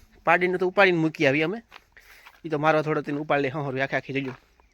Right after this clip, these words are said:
ગળદા જેવી થઈ ગઈ ને ગેંડા જેવી. હાલે. તો તોય કાબરી. હાલો તો હવે આ તાપને અલવિદા કહી દઈએ, હવારે પાછું કામ આવશે. અટાણે એનું કામ પૂરું છે.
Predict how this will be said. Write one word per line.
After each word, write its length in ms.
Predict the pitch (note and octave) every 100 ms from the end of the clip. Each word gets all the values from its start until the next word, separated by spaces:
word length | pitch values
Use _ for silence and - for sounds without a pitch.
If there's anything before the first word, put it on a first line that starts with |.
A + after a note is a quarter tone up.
| -
ગળદા 280 | D#3+ E3+ E3+
જેવી 140 | E3
થઈ 140 | F3
ગઈ 80 | F3
ને 80 | C#3+
ગેંડા 240 | C#3 C#3
જેવી. 280 | B2+ B2+ B2+ _ _ _ _ _ _ _ _
હાલે. 260 | E3+ C4+ C4+ _ - - - - - - - - - - - C#4+ - _ _ _ _ _ _
તો 60 |
તોય 200 | - F3 E3+ - _
કાબરી. 320 | D3 C#3+ D3 _ _ _ _ _ _ - _ _ _ _ -
હાલો 200 | D3 C#3+
તો 120 | C#3+
હવે 100 | C#3+
આ 140 | C#3+ - - - _ _
તાપને 760 | D#3+ D#3 - D#3 D3+ D#3 D3+ D3 _ _ _ _ _ _ _
અલવિદા 340 | D#3+ E3+ E3
કહી 160 | E3 F#3+
દઈએ, 260 | G3 G3+ E3+
હવારે 200 | E3 C#3+
પાછું 240 | C#3+ D3
કામ 180 | C#3+ C3
આવશે. 240 | B2+ - - _ _ _ -
અટાણે 240 | D3+ D3
એનું 260 | D3 D3 C#3+
કામ 180 | C#3 C#3+
પૂરું 220 | - D#3
છે. 140 | F#3+